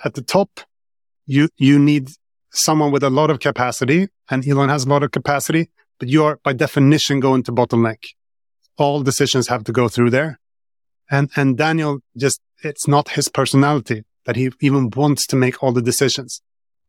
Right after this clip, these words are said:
He wants to maximize throughput rather than to bottleneck the throughput. So the question is, if it's not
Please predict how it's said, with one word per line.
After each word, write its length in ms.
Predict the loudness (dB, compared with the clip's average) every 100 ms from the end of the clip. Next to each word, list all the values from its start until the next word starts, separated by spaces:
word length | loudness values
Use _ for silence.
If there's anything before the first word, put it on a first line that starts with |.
| _
He 200 | 2 2
wants 260 | 2 -2 -2
to 100 | -2
maximize 640 | 0 -2 -2 -2 -2 -6
throughput 560 | -8 -6 -8 -10 -12 -18 _ _ _ -2
rather 200 | 0 0
than 100 | -2
to 100 | 0
bottleneck 440 | -2 2 0 0
the 80 | -4
throughput. 580 | 0 -2 -2 -12 -12 -20 _ _ _ -6
So 120 | -2
the 80 | 0
question 360 | 0 0 0
is, 180 | 0 -2 _ -4
if 140 | -2
it's 120 | 2
not 160 | 2